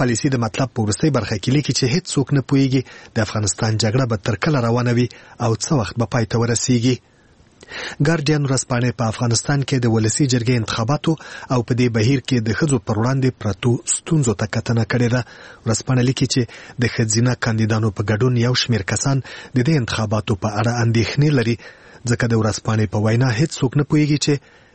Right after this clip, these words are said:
د میزان په اته ویشتمه نیټه به څه پېښ شي. ورځپاڼه د ولسي جرګې د یوې کاندیدې له قوله لیکي چې وایي، په دې انتخاباتو کې د ډېرو پیسو مسله دخیله ده او خورا ډېرو شتمنو کسانو ځانونه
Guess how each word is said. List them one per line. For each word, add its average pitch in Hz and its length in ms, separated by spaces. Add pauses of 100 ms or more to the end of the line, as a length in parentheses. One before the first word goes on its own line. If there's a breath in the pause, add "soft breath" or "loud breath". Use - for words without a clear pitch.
د 120 120
میزان 123 260 (100)
په - 60 (100)
اته - 200
ویشتمه 123 460
نیټه 107 300
به 87 80 (100)
څه - 100 (100)
پېښ 117 180 (120)
شي. 131 140 (880 loud breath)
ورځپاڼه 127 420
د 117 140
ولسي 110 360
جرګې 123 300
د 120 40 (120)
یوې 107 200 (100)
کاندیدې 117 440
له 101 60 (120)
قوله 113 320
لیکي 135 280
چې - 160
وایي، 147 200 (300 loud breath)
په 147 80
دې 135 160
انتخاباتو 127 560
کې 123 100 (100)
د - 20 (120)
ډېرو 147 200 (120)
پیسو 113 380
مسله 110 280 (120)
دخیله 131 360
ده 110 60 (320 loud breath)
او 110 100
خورا 123 280 (100)
ډېرو 117 240
شتمنو 110 360 (100)
کسانو 131 340 (460 soft breath)
ځانونه 123 280